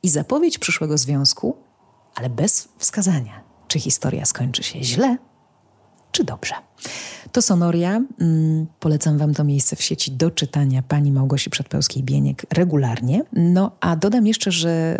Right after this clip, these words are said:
sztukę dźwięku wydało wydawnictwo Wojciech Marzec. To jest kopalnia wiedzy dla wszystkich, którzy szukają tematów filmowych i podręczników.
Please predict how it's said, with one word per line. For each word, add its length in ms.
sztukę 300
dźwięku 640
wydało 280
wydawnictwo 580
Wojciech 420
Marzec. 600
To 260
jest 240
kopalnia 500
wiedzy 380
dla 300
wszystkich, 420
którzy 240
szukają 440
tematów 380
filmowych 580
i 40
podręczników. 920